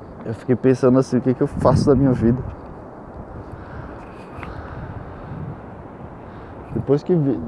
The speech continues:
depois que eu vi, puta, como vai ser o futuro do, do Saco Cheio? Fiquei pensando, caralho, pô, como é que,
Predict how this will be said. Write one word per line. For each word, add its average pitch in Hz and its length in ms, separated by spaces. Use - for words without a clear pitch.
depois - 340
que - 80
eu 170 100
vi, 147 240
puta, 123 380
como 147 140
vai 156 160
ser - 120
o 170 40
futuro 160 600
do, 160 140
do 143 180
Saco 135 360
Cheio? 143 440
Fiquei - 160
pensando, 180 360
caralho, 165 420
pô, 120 180
como 151 240
é 175 40
que, 170 200